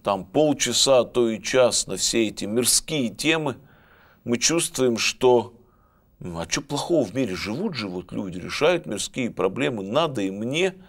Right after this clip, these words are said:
вот посерьезнее к миру отнестись. И начинают к миру относиться серьезнее.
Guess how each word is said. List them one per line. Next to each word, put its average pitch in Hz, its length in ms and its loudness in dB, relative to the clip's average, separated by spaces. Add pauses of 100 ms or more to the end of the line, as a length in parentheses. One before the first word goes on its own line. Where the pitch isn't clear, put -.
(440)
вот 110 320 0
посерьезнее 147 800 0
к - 60 -16
миру 156 560 -2
отнестись. - 880 -10 (800)
И 214 100 -4
начинают 139 580 0
к - 60 -16
миру 131 280 -2
относиться 107 540 -4
серьезнее. 95 920 -2